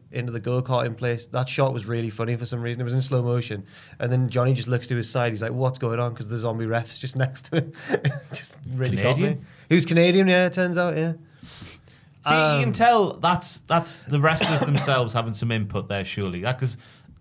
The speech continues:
Speaker 2: the, all the Gargano stuff when they're at home and stuff is very much that vibe.
Speaker 1: Mm.
Speaker 2: So I, I'm assuming here, I'm just speculating, that the, the Candice and Johnny had a big hand to play in that, and it's good.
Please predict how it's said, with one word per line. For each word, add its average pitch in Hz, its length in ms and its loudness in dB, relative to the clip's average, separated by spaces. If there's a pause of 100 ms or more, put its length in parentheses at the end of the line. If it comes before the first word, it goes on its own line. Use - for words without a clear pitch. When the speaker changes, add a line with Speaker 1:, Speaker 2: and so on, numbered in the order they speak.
(140)
Speaker 2:
the, 147 320 0
all 180 160 6
the 165 80 2
Gargano 139 640 4
stuff 113 280 -4
when 113 140 0
they're 117 140 -2
at - 40 -8
home 113 220 0
and 98 100 -6
stuff 101 240 -10
is 104 80 -8
very 120 160 -2
much 117 220 -6
that 104 200 0
vibe. 120 300 -4 (160)
Speaker 1:
Mm. 127 340 0
Speaker 2:
So - 100 -4
I, 127 120 4 (160)
I'm 131 100 4
assuming 131 420 2
here, 90 140 -2
I'm 95 100 -2
just 110 140 -4
speculating, 90 540 -6
that 95 240 -10
the, 104 140 -4
the 101 180 -6
Candice 110 480 0
and 101 80 -2
Johnny 101 320 0 (320)
had 110 120 4
a 110 40 4
big 117 260 0
hand 113 220 2
to - 60 -8
play 123 260 2
in 123 120 2
that, 139 280 0
and 123 100 -4
it's 117 160 -6
good. 226 300 0